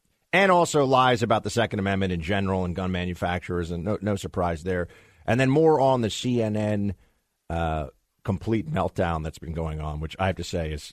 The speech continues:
absolutely fantastic to watch. But first off, what about the people who were told your kids won't have to mask indefinitely?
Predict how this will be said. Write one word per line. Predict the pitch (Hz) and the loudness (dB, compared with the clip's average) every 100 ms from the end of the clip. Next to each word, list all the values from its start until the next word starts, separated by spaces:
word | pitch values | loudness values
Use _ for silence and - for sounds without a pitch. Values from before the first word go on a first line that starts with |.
| _ - | _ -2
absolutely | 98 - 69 85 | -2 -2 -10 -10
fantastic | - 85 78 78 78 71 73 | -8 -8 -6 -8 -8 -12 -12
to | 76 | -12
watch. | 73 73 73 - - _ _ _ _ - | -8 -8 -8 -12 -20 _ _ _ _ -6
But | 135 | -2
first | 202 196 - | 0 0 4
off, | 156 135 - - | 4 2 -2 -8
what | 104 131 | 0 2
about | 170 147 139 | 4 4 4
the | 120 | 0
people | 113 131 131 120 | -2 0 2 2
who | 110 | 2
were | 113 104 | 0 0
told | 127 113 101 95 90 | 2 4 4 2 0
your | 107 | -4
kids | - 156 147 98 | 0 0 0 0
won't | 127 127 | 0 0
have | 110 110 107 - | 0 -2 -2 -2
to | |
mask | 101 98 95 92 - | 0 2 0 -2 -4
indefinitely? | 101 90 90 87 95 76 85 80 76 | -4 -2 -2 -4 -6 -6 -6 -4 -6